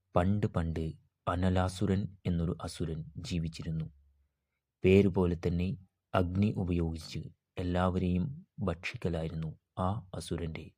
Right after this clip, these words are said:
വിനോദം. അവൻ്റെ അക്രമത്തിൽ മനം മടുത്ത ദേവഗണങ്ങൾ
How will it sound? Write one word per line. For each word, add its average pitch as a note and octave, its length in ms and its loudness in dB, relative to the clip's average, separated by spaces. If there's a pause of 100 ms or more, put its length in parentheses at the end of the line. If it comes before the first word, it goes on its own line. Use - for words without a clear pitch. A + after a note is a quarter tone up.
വിനോദം. E2 420 -8 (1160)
അവൻ്റെ G2+ 440 6 (380)
അക്രമത്തിൽ G#2+ 680 0
മനം F2+ 320 0
മടുത്ത E2+ 340 -4 (380)
ദേവഗണങ്ങൾ F2 760 0